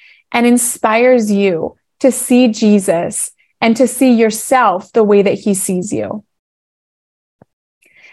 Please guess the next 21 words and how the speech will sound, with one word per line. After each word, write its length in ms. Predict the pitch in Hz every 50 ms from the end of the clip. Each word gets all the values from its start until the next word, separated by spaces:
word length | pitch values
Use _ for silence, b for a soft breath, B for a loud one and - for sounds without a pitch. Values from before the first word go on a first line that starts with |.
| b b
And 120 | - 254 262
I 100 | 262 285
just 240 | 294 330 320 - -
felt 240 | - 269 269 -
in 100 | 262 262
that 160 | 254 240 214 214
moment 360 | 226 226 226 220 226 214 202
that 140 | 220 208 -
God 220 | 214 208 208 214
was 180 | 220 220 220 -
like, 340 | 208 196 190 196 190 - - _
"I 200 | - 233 247 294
just 240 | 302 330 330 330 -
adore 380 | 269 196 185 202 196 208 220
you. 460 | 233 240 240 254 262 269 277 285 285 - _ _ _ _ _ _ _ _ _ _ _ -
I 200 | 220 233 247 247
just 220 | 269 285 277 -
think 240 | - 254 240 226 233
you're 140 | 226 220 214
so 360 | - - - - 226 226 208
awesome." 760 | - - 220 202 208 - - - 226 226 262 247 269 285